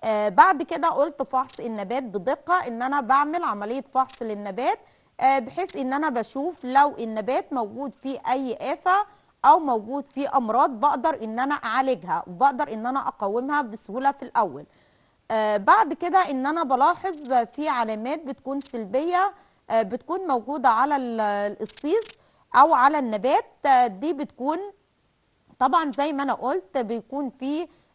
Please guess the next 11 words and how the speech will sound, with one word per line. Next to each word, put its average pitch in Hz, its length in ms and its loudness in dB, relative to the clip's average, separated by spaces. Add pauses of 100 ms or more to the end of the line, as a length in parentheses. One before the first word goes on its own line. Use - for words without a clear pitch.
آه، 220 80 0
ذبول 214 400 -4
النبات 220 600 -4
أو 262 460 4
تهدله، 262 840 -2
طبعا 262 600 0
قلة 277 400 -4
وجود 220 400 -8
الأوراق 233 600 -4
على 247 200 2
الساق، - 460 0